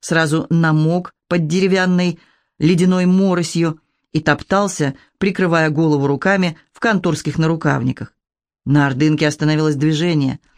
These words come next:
Из машин полезли любопытные, задирали головы, жадно разглядывая окна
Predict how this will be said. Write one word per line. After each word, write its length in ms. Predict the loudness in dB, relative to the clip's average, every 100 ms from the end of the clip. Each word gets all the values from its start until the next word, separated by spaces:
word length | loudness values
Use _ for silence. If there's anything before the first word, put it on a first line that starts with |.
| -16
Из 160 | -6 0
машин 360 | 0 0 -2 0
полезли 500 | 0 0 0 -2 -4 -8
любопытные, 920 | -2 0 0 0 0 0 0 -2 -4 -8 _ _ -6
задирали 560 | -2 0 0 0 0
головы, 520 | 0 0 0 0 -2 -4 -18 _
жадно 380 | -2 0 0 0
разглядывая 600 | 0 0 0 2 0 0
окна 440 | -2 -2 -2 -4